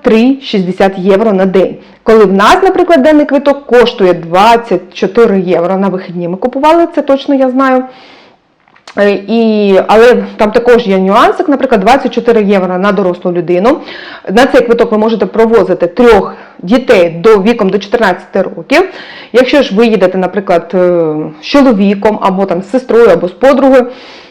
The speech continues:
можна на цей квиток докупити ще одна людина буде, тоді квиток буде коштувати, здається, чи чотири, чи п'ять плюс євро. Можу помилятися, тому що останній раз ми купували в середині липня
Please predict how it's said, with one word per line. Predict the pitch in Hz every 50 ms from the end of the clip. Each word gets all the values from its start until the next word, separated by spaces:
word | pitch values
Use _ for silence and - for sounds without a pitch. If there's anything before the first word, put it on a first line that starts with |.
| _ - -
можна | 196 220 226 240 226 190 202 208 190 185 185 180 180
на | - - 185 190 196
цей | 196 - 180 175
квиток | - 180 180 - 247 339 - - - 247
докупити | 196 233 - 226 196 - 285 277 285 262
ще | - - - 311 262 233 190 170 170 190 196 - - - _ _ _ _ _ -
одна | - 180 175 196 196 185 180
людина | 185 180 170 190 180 185 214
буде, | 220 285 254 320 330 - - - - - - -
тоді | - 196 214 233
квиток | 226 208 - 262 269 -
буде | 254 208 214
коштувати, | - - 226 226 233 - 233 220 202 208
здається, | 185 - 208 208 202 202 190
чи | 190 - - 196
чотири, | - 208 190 - 254 294 302 262
чи | - - 190
п'ять | - 185 196 214 220 - -
плюс | - 202 202 208 196 - - 180
євро. | 170 208 196 170 165 165 156 - - _ -
Можу | 180 180 190 202 208 202 190 180 196 190
помилятися, | - 190 190 196 202 226 254 339 - 320 302 294 254
тому | - 202 190 196
що | 196 - 180 - - - - - - - - - - -
останній | - 208 - 240 226 208 196
раз | 190 220 262 269
ми | 254
купували | - - 185 - 170 196 202 208 208 196 185 185 190 180 175 175
в | 170 -
середині | - - 190 185 180 170 196 180 175 170
липня | 170 175 170 165 170 185 214 240 294 339 339